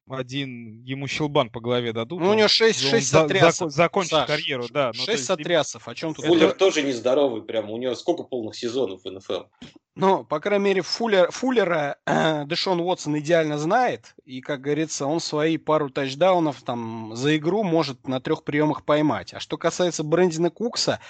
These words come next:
Speaker 2: опять же, без пресизона, как они там сыграются с Уотсоном, один контакт и Брэндон Кукс, до свидания. То есть, как бы оба с огромными красными флагами,
Speaker 3: Да, да.
Speaker 2: но Кукс еще и барабан себе на шею повесил, понимаешь?
Speaker 1: Ну, опять же, здесь дальше из ресиверов были Лендри и Эдельман,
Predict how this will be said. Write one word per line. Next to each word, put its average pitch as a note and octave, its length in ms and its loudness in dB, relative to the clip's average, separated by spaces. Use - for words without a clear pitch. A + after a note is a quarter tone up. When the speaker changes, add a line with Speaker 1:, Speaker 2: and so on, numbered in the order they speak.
Speaker 2:
опять D3 300 2
же, A#2+ 80 -6
без B2+ 160 -6
пресизона, F3 800 0
как D3 220 -2
они D#3+ 100 4
там D#3 160 2
сыграются D#3 640 0
с - 120 -10
Уотсоном, D3 640 -6
один C#3 260 0
контакт D3+ 640 0
и B2+ 140 -4
Брэндон B2+ 580 -2
Кукс, C3 240 -8
до B2+ 80 -2
свидания. C3 720 0
То - 80 -2
есть, C#3+ 120 0
как E3+ 200 4
бы F3 100 4
оба F#3 200 4
с - 320 -6
огромными D#3 520 2
красными D3 420 -4
флагами, F#3+ 460 0
Speaker 3:
Да, C4+ 180 0
да. A#2 240 -2
Speaker 2:
но D3+ 300 0
Кукс - 400 -6
еще D3+ 200 -2
и D#3+ 60 0
барабан C#3+ 420 0
себе A#2 180 -10
на A2+ 100 -8
шею A2+ 260 -8
повесил, F#2+ 480 -12
понимаешь? F#2+ 440 -12
Speaker 1:
Ну, C4+ 200 2
опять E3 420 2
же, C#3 80 -6
здесь D#3+ 240 -6
дальше E3 380 0
из C#3 80 -10
ресиверов D3 640 -6
были C#3 280 -4
Лендри C3+ 460 0
и D3 160 2
Эдельман, C3+ 560 -6